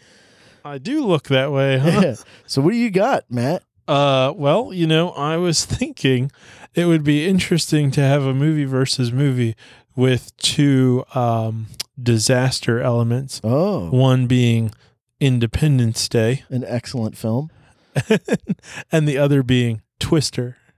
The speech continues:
Speaker 2: There's a, a,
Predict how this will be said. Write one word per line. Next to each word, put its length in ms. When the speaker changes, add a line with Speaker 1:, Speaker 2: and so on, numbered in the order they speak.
Speaker 2:
There's 240
a, 480
a, 300